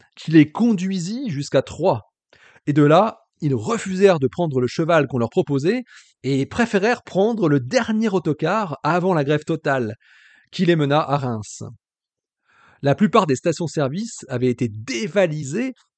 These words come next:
et non réapprovisionnées depuis déjà plusieurs jours, ce qui n'incitait plus personne à effectuer des longs trajets sous peine de tomber en panne sèche loin de chez soi. Les deux chercheurs anglais étaient donc à Reims depuis plusieurs jours,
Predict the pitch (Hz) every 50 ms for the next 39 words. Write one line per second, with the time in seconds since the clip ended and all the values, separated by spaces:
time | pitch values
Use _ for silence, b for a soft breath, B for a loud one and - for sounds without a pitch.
0 | _ - 143 139 135 131 135 156 190 233 226 170 139 214 214 185 160 - - 160
1 | 147 151 147 131 147 147 143 165 196 233 233 208 143 127 113 - - 156 147 120
2 | 117 120 139 131 - - 170 185 143 151 180 165 135 160 175 156 139 123 107 98
3 | b b b b b b b b b - 165 156 - 160 165 170 160 - - 151
4 | - 160 147 - - 165 240 254 247 202 185 - - - 170 190 214 214 202 190
5 | - - 131 135 135 127 - 147 - - - - 151 165 175 170 123 123 120 117
6 | 117 117 135 190 226 - - 180 165 151 127 151 170 202 185 - - 160 143 -
7 | 156 160 165 151 127 120 117 - - 156 147 143 143 131 123 - _ - 143 135
8 | 123 117 - - - 151 165 185 - - - - 131 127 135 147 147 135 127 -
9 | 139 127 - - 123 113 107 101 _ _ _ _ _ _ _ _ _ _ b b
10 | b b b b b b b b b b b b - 131 131 127 120 143 - -
11 | 214 185 - - 196 165 170 156 143 135 165 208 240 - - 143 143 156 143 165
12 | 196 190 - 175 160 151 143 143 139 143 151 185 240 - - - 160 - - 147
13 | 151 147 151 156 151 143 156 143 127 143 135 120 120 123 156 220 262 214 127 110